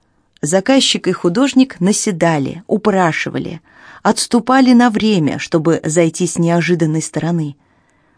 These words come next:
А модель увертывалась, придумывала всевозможные отводы и отговорки.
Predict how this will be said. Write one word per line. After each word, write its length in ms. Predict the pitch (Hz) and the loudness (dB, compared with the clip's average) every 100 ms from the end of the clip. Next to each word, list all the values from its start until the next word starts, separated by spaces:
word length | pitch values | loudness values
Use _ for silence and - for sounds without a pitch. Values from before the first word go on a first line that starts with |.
| _ _ | _ _
А 140 | 202 | 0
модель 680 | 226 240 214 277 320 302 - _ _ - | 2 2 0 0 0 -2 -6 _ _ -2
увертывалась, 1120 | 285 277 180 233 233 - 226 233 220 - - _ | 0 2 2 2 2 -2 -2 -2 -4 -10 -20 _
придумывала 760 | 185 233 226 269 285 262 226 214 | 2 4 6 6 6 6 4 0
всевозможные 760 | - 196 202 185 233 254 220 - | 2 2 2 4 4 4 2 2
отводы 680 | 202 196 165 214 262 240 | -4 -4 -2 0 2 0
и 140 | 240 202 | 0 -2
отговорки. 800 | 220 180 196 175 147 - - | -4 -4 -6 -4 -6 -6 -12